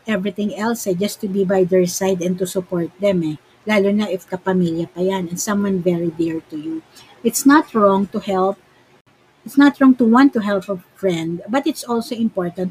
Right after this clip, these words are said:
to take care of your own needs. Um, kasi if you put all your energy in supporting your friend, syempre, paano na yung sarili mo? You'll, you'll have a very little left for yourself.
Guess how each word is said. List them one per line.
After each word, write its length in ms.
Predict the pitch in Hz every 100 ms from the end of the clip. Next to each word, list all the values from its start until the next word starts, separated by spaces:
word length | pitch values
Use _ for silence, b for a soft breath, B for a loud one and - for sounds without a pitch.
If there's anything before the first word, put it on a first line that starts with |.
| 285
to 40 |
take 240 | 277 208 -
care 160 | 214
of 160 | 185 190
your 160 | 175 175
own 240 | 165 160 160
needs. 480 | 175 147 - - - B B B B _
Um, 240 | 233 233 226
kasi 320 | 262 311 302
if 120 | 254
you 80 | 262
put 320 | 226 330 359
all 160 | - 277
your 160 | 269 247
energy 480 | 226 220 220 175
in 80 | 196
supporting 560 | 180 208 240 254 302 285
your 160 | 247
friend, 400 | 214 185 165 165 165
syempre, 560 | 185 320 339 233 214 226 - _ _ _ _ _
paano 240 | - 311 320
na 120 | 285
yung 200 | 254 240
sarili 400 | - 202 180 180
mo? 160 | 185
You'll, 320 | 190 202 202 -
you'll 240 | 226 233
have 160 | 233 208
a 80 |
very 320 | 190 208 208 196
little 320 | 190 180 185
left 240 | 185 180
for 160 | - 180
yourself. 560 | 175 170 - 175 175